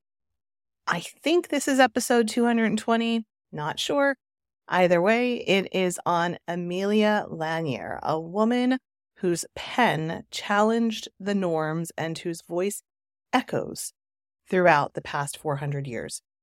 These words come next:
So we are going to talk about Amelia, one of the very early woman writers in England.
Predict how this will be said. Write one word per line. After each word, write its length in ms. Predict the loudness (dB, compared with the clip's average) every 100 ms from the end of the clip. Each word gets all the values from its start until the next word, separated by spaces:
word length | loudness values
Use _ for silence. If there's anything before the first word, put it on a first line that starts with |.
| _ _ _
So 140 | -4
we 160 | 0 0
are 80 | 0
going 200 | 0 0
to 60 |
talk 220 | 0 -2 -2
about 240 | -2 -2
Amelia, 400 | -4 -4 -2 -2
one 180 | -2 -4
of 140 | -4
the 100 | -6
very 340 | -4 -2 -2 -2
early 460 | 0 2 2 -2 -6
woman 540 | -8 -2 0 0 -2 -4 -2
writers 680 | 0 0 0 -4 -6 -6 -6
in 340 | -4 -2 -4 -4
England. 580 | -4 -2 -4 -6 -10 -14